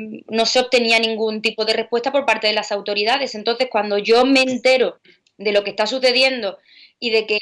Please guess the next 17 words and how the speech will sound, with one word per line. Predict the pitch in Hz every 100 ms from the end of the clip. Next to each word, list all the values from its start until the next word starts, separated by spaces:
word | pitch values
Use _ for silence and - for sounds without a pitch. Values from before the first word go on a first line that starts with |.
| 202
eh, | 196 202 214
el | 208 202
personal | 202 202 208 208 226 240 240 233 233
diplomático | 214 240 240 233 226 220 233 226
cubano | 233 226 233 220 202
está | 185 - 190
sufriendo | 220 - 226 226
este | 214 220
tipo | 220 226
de | 214 214
acosos, | 214 254 262 240 254 - - -
yo | 185 226
empiezo | 233 254
a | 262
investigar | 240 240 233 240
un | 247 233
poco | 254 202 180